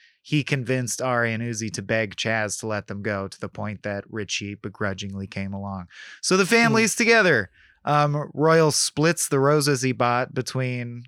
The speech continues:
Speaker 1: his
Speaker 2: <laughs>
Speaker 1: mom's grave and Rachel's grave. Um, says to Richie, "What do you think of this big old black buck moving in on your mom there?" <laughs> And he goes,
Speaker 2: Yeah.
Speaker 1: What?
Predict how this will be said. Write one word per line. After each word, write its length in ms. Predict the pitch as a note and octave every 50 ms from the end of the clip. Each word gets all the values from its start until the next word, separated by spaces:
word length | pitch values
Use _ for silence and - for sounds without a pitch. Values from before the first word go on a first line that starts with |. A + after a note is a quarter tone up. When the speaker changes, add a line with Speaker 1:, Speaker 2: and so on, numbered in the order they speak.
| _ _
Speaker 1:
his 540 | - - - A#2+ C3 C#3+ C3+ A2+ B2+ A#2+ -
Speaker 2:
<laughs> 20 |
Speaker 1:
mom's 460 | D3+ D3+ D3 D3 C#3+ C#3+ C3+ B2 -
grave 460 | - C#3 C3 B2+ B2+ B2 B2+ B2+ A#2
and 220 | C3 C3 A#2+ A2 A2+
Rachel's 380 | A#2+ B2+ C#3 - - C#3+ C3 -
grave. 440 | - D3 C#3 C3+ C3 C3 B2+ - - - - - - - - - _ _ _
Um, 560 | - C3 B2 B2 A#2+ A#2 A2+ A2 A2+ A#2 A2 - _ _ _ _ _ _ _ _ - - - _ _ _ - -
says 280 | - D#3+ D#3+ C#3 -
to 100 | - C#3+
Richie, 340 | C3+ C#3+ D3 C3+ - C#3+ C#3
"What 180 | B2+ C3 D3 D3
do 60 | C#3+
you 60 | C3+
think 220 | - D3+ C#3+ -
of 40 | C3
this 200 | B2 B2+ A2+ -
big 240 | G#2+ C3+ C3+ B2+ C#3
old 200 | C3 C3 B2+ G#2+
black 360 | B2 B2 B2 B2 A#2+ - -
buck 260 | C3 B2+ B2+ B2+ -
moving 380 | B2+ B2+ C3 C3 B2 B2 B2+ B2+
in 120 | B2+ C3
on 200 | B2+ B2+ B2+ B2
your 100 | A#2+ A#2+
mom 320 | B2 B2+ B2+ C3 C#3 C3+ C3+
there?" 340 | C#3+ C#3+ D3 D3 D#3+ D#3 -
<laughs> 20 | -
And 160 | A3 G3 C#3+
he 120 | - A3+ -
goes, 420 | - - - F3+ F3+ D#3+ C#3+ E3+
Speaker 2:
Yeah. 380 | F#3+ F#3 F3+ F3+ E3+ E3 F3+ F3+
Speaker 1:
What? 440 | F3 F#3+ G#2 G#2 C#3 G#3 A#3 -